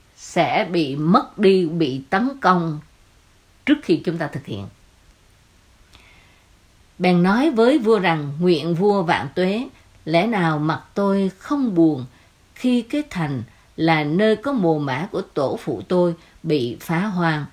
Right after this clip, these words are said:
và các cửa thành bị lửa thiêu đốt?"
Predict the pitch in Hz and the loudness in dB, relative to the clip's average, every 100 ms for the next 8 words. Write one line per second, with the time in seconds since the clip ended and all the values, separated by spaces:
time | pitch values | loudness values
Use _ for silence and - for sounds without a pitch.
0 | - - - 151 151 285 - 180 135 214 | -18 -20 -4 -4 0 -2 -2 -4 -4 -2
1 | 156 135 117 120 160 117 135 131 147 117 | -2 -4 -8 -4 -4 -2 -6 -4 -4 -2
2 | 117 175 262 - _ _ - 160 143 139 | -2 -2 -4 -10 _ _ -4 -2 -2 -4
3 | 160 | -8